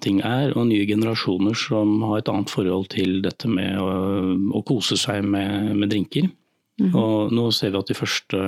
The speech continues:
Speaker 1: eh, skal vi si, smaksendrede akevittene kommer. Og er det sånn at det er da lov å kalle det akevitt, for eksempel når den er rosa?
Speaker 2: Ja, altså det er jo ikke, fargen har ikke noe å si for, eh, for om det er en akevitt eller ikke.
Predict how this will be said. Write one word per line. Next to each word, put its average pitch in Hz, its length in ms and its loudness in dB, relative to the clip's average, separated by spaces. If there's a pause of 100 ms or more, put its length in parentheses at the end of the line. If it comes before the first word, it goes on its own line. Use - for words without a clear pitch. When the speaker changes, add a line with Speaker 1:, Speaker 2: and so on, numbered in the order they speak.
(880)
Speaker 1:
eh, 107 220 -4
skal - 160 -2
vi 92 140 0
si, - 20 -8 (720)
smaksendrede 104 960 0 (400)
akevittene 104 540 -2
kommer. 175 260 2 (380)
Og 127 160 0
er 113 140 0
det 113 80 0
sånn 110 180 2
at - 80 -8 (180)
det 110 300 0
er 101 80 -2
da 104 160 0
lov 101 300 0
å 110 60 -4
kalle 98 220 -2
det 95 80 -4
akevitt, 147 200 -2
for 123 100 2
eksempel 104 560 0
når 101 160 2
den 107 140 2
er 101 80 0
rosa? 98 240 -2 (1120)
Speaker 2:
Ja, 214 180 2
altså 208 220 2
det 202 80 4
er 196 120 2
jo 185 80 0
ikke, 226 240 0
fargen 220 400 2
har 202 160 4
ikke 185 320 0
noe 185 220 4
å 175 60 -2
si 175 200 2
for, 180 240 -2
eh, 170 800 2
for 190 160 0
om 190 80 4
det 185 60 2
er 180 100 2
en 175 80 2
akevitt 180 380 0
eller 180 180 0
ikke. 208 220 -2